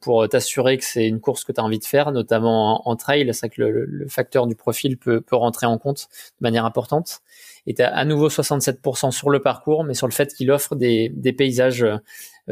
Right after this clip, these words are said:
magnifiques, ou en tout cas des, des paysages que, dans lesquels t'as envie de courir. Donc, euh, ouais, le parcours, ça reste, euh, euh, l'élément principal dans, dans, dans le,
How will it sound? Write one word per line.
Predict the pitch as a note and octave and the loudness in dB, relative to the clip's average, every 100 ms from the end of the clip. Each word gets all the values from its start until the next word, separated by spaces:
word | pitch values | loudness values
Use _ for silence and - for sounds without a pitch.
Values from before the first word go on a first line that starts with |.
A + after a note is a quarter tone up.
| G#2 | -2
magnifiques, | A#2 C3+ B2 D3 D3 | 0 0 0 -4 -6
ou | C#3+ | -6
en | A2+ | -4
tout | |
cas | - | -2
des, | A#2 G#2+ | 0 0
des | A2 | 0
paysages | - B2+ C3+ C3 | 0 2 2 0
que, | B2+ | -4
dans | A2 A#2+ | -2 -2
lesquels | A#2+ C3 | 0 -2
t'as | B2 | -2
envie | A#2 D3 | -2 -2
de | |
courir. | - B2+ A#2+ D3+ D3+ _ - _ | -2 2 2 2 -6 _ -20 _
Donc, | B2+ A2+ - | -6 -4 2
euh, | A2+ A2+ - | 2 2 0
ouais, | C3 | 0
le | C3 | 2
parcours, | B2 C3 - D#3 | 0 0 0 -2
ça | - - A2 | 0 -2 0
reste, | B2 B2 - B2+ | 0 -2 -2 0
euh, | A2+ G#2 - - - _ | 2 0 -6 -20 -20 _
euh, | - G#2 | -6 -2
l'élément | A#2+ C#3 C#3 C#3 | 0 2 2 2
principal | - C#3+ A#2+ B2+ A#2+ C3 C3 B2+ - | 0 -2 -2 -2 0 0 -2 -8 -10
dans, | C#3+ A#2 A2 A2 G#2+ | -6 -2 0 -2 -4
dans, | A#2 G#2 | -8 -12
dans | G2 C#3 B2+ | -14 -10 -8
le, | A2+ G#2+ A2 | -4 -4 -6